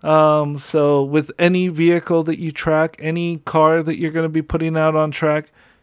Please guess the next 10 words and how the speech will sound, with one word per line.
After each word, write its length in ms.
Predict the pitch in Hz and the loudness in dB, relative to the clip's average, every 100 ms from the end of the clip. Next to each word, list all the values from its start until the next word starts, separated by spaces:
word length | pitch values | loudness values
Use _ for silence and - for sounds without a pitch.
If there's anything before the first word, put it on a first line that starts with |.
| _ | _
you're 140 | - 180 | -8 -4
gonna 280 | 196 185 170 | -4 -2 -2
lose 380 | 139 135 127 | 0 0 -2
money 340 | 117 107 107 107 | -8 -8 -6 -8
on 220 | 107 104 | -10 -10
it. 200 | 104 - - | -12 -12 -14
Um, 240 | 139 127 _ _ _ _ | -14 -14 _ _ _ _
like, 240 | 139 120 117 _ _ - - | -6 -6 -8 _ _ -20 -6
look, 240 | 143 120 _ _ | -4 -4 _ _
y-, 140 | 139 | -20